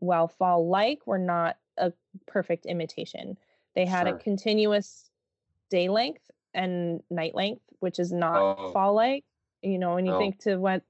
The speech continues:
Speaker 1: what things are like here in August and September, our day
Speaker 2: Yeah.
Speaker 1: length is decreasing by quite a bit every day. And we
Speaker 2: Yeah,
Speaker 1: know
Speaker 2: and that's
Speaker 1: that
Speaker 2: a
Speaker 1: day length
Speaker 2: powerful
Speaker 1: is
Speaker 2: cue.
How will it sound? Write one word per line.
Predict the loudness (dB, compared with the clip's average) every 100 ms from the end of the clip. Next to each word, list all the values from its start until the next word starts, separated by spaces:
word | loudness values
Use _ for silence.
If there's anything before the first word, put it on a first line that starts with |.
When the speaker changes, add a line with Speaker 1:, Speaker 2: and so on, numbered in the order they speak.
| -8
Speaker 1:
what | -6
things | -2 -2 0
are | 2
like | 2 2
here | -2 -2
in | 0
August | 0 -2 -4
and | -6
September, | -6 -6 -2 2 2 2 -2 _ _
our | 0 4
day | 4
Speaker 2:
Yeah. | 4
Speaker 1:
length | 4 2 0
is | 0
decreasing | 0 -2 -4 -8 -2
by | 0 0
quite | 0 0 2
a | 2
bit | 0 0
every | -2 -2 -6
day. | -6 -8 -6
And | -4 0
we | 2
Speaker 2:
Yeah, | 4
Speaker 1:
know | 4 4
Speaker 2:
and | 4
that's | 2
Speaker 1:
that | 0
Speaker 2:
a |
Speaker 1:
day | 0
length | 2 2 2
Speaker 2:
powerful | -2
Speaker 1:
is | -2
Speaker 2:
cue. | -6 -8